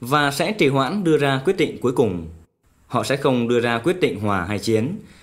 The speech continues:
chừng nào Trung Quốc chưa dùng đến hành động quyết liệt. Tuy nhiên, Mỹ sẽ không khoanh tay đứng nhìn Trung Quốc chiếm lại quần đảo. Như đã nói ở trên, trong phần chiến tranh với Đài Loan, khi Mỹ có thể đã quá muộn để tham chiến,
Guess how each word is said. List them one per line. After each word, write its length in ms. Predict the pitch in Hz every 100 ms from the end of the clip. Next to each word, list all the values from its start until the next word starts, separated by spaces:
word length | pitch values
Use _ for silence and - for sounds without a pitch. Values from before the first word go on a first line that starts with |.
| _
chừng 200 | - 117
nào 240 | 113 110 107
Trung 200 | 147 143
Quốc 200 | 196 208
chưa 200 | - 170
dùng 280 | 156 143 120
đến 200 | 117 127
hành 160 | 202 127
động 220 | 110 110 -
quyết 180 | 180
liệt. 240 | 127 95 - _ _ _ _ _ _ _ _ -
Tuy 120 | 123
nhiên, 320 | 120 117 113
Mỹ 160 | 131 156
sẽ 180 | 156
không 280 | 139 156 131
khoanh 220 | 123 120
tay 160 | 117 117
đứng 160 | 117 151
nhìn 240 | 135 92
Trung 120 | 87 107
Quốc 200 | - 170
chiếm 180 | - 127
lại 200 | 170 151 -
quần 100 | 101
đảo. 340 | 101 87 71 - _ _ _ _ _ _ _ _
Như 240 | 117 117 117
đã 160 | 123
nói 220 | 127 120 156
ở 80 | 131
trên, 420 | 110 107 98 101 - - _ -
trong 140 | 123
phần 200 | 113 101
chiến 200 | 95 107
tranh 220 | 127 123
với 200 | 110 110
Đài 160 | 143 104
Loan, 320 | 107 110 104 104 - _
khi 180 | - 147
Mỹ 280 | 151 165 190
có 200 | 156 156
thể 200 | 190 135
đã 160 | 117 139
quá 200 | 156 175
muộn 280 | 208 113
để 200 | 117 101
tham 160 | 90 117
chiến, 380 | 110 113 120